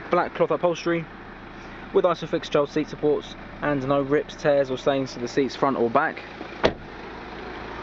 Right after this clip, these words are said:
Very spacious front cabin. We've got automatic headlights and wipers, a multi-function sports steering wheel and push button start here.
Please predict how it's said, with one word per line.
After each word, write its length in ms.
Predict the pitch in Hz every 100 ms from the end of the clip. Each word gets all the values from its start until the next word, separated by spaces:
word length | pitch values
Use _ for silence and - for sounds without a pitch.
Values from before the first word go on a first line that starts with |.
| - - -
Very 180 | 185
spacious 320 | 151 175 156 147
front 200 | 156 151
cabin. 280 | 175 175 151 - - - - - - - - - -
We've 80 | 139
got 100 | 143
automatic 400 | 170 165 160 151
headlights 340 | 156 151 135
and 100 | 139
wipers, 440 | 151 170 180 - - - - - - - -
a 40 |
multi-function 680 | 170 190 190 165 165 151 151
sports 320 | 143 - 156 -
steering 340 | 156 151 147
wheel 160 | 147 143 - - - - - - - - - - - - - - - - -
and 200 | 113 120
push 200 | 170 -
button 160 | 120
start 260 | 123 143 117
here. 220 | 139 156